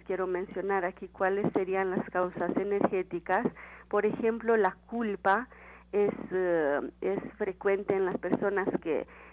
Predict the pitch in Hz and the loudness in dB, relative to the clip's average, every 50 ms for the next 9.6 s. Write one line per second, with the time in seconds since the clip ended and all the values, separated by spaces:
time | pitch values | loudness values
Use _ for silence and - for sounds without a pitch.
0 | - - - 190 196 208 220 226 220 - - 226 240 240 220 214 202 196 190 185 | -10 -6 -4 -2 0 2 2 0 0 0 2 4 4 6 6 4 4 4 4 4
1 | 185 180 185 185 202 214 214 - - 185 - 196 196 185 - 196 202 202 196 196 | 4 2 2 0 0 0 -2 -2 -4 -6 -2 -2 -2 -2 0 2 2 4 2 2
2 | 196 180 185 190 - - - 170 175 185 - - 208 214 214 208 196 208 - - | 2 0 0 0 0 -2 -2 -2 -2 0 2 2 4 2 2 0 0 -2 -2 -2
3 | - 190 190 190 185 180 180 190 220 262 - - - - - - - - - - | -2 -2 0 2 2 2 4 2 2 0 -2 -10 -20 -20 -20 -20 -20 -20 -20 -20
4 | - - - - - - - - 190 202 208 214 - 208 214 - - - 196 190 | -20 -20 -20 -20 -20 -6 0 2 6 6 6 6 6 4 2 2 2 2 0 2
5 | 196 185 190 185 185 196 - - 214 196 202 - 208 185 180 175 175 - - - | 2 2 2 2 2 2 2 2 2 0 2 4 4 6 6 6 4 2 -2 -6
6 | - 233 233 226 226 233 233 233 - - - - - - - - 226 226 226 220 | -6 -2 2 4 4 4 4 2 -2 -12 -16 -18 -20 -4 2 2 4 6 6 6
7 | 214 208 214 220 214 208 196 202 - - 190 208 - - 214 208 208 208 196 196 | 6 6 6 4 2 0 0 2 2 4 4 2 2 2 2 2 2 4 2 2
8 | - - 208 214 - - 202 190 - 175 175 - - 202 208 208 220 - 226 214 | 2 0 -4 -4 -2 -2 -2 0 0 -2 0 2 2 2 2 2 2 0 0 0
9 | 220 - - 196 202 196 - 196 185 180 175 143 | 0 2 2 2 2 2 2 0 2 2 2 0